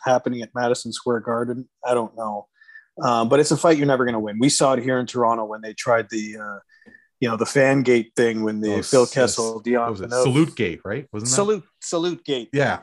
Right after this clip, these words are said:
Speaker 1: We saw that here. It, it just, you're never going to win that. Um, what I notice these days, Randy, and it's, I think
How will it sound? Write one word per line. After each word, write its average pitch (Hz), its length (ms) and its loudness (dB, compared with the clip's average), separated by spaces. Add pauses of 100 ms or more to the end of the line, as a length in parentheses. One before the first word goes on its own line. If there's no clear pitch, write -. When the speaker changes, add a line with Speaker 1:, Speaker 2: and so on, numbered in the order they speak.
(160)
Speaker 1:
We 135 120 -4
saw 147 280 -2
that 135 280 -6
here. 117 460 -12
It, 131 180 -2
it 143 180 -4
just, - 360 -2
you're 135 340 0
never 147 300 4
going 127 300 -2
to 117 140 -2
win 117 220 -4
that. 101 240 -8 (100)
Um, 104 360 -4 (920)
what 151 140 6
I 208 120 6
notice 185 400 0
these 156 220 -4
days, 143 440 0
Randy, 127 420 -2
and 120 180 -8
it's, 127 200 -8
I 117 80 -4
think 123 260 0